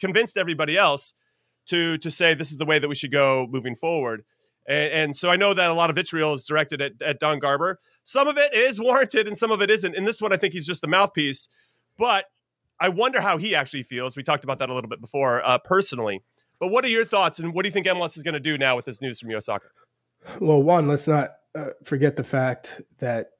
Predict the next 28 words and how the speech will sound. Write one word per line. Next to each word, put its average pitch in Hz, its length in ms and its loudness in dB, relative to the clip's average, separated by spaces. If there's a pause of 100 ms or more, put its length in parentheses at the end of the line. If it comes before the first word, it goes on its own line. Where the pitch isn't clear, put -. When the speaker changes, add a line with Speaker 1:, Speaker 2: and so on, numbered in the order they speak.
Speaker 2:
Don 135 240 4
Garber 127 580 0
is 120 460 -4
probably 123 260 0
one 123 160 0
of 120 80 -2
the, 113 260 -4
the 131 120 -4
shrewdest 147 520 6
businessmen 110 760 -2
going. 107 420 2 (120)
I 110 80 -2
mean, 113 280 -2
look 117 160 0
how, 107 340 0
how 113 220 0
he's 117 180 0
helped 113 260 0
grow 117 240 2
this 110 220 -2
league 113 220 0
to 113 100 -4
where, 113 240 2
what 120 180 0
it 117 120 2
is 113 200 -2
today. 110 380 2
So, 110 380 2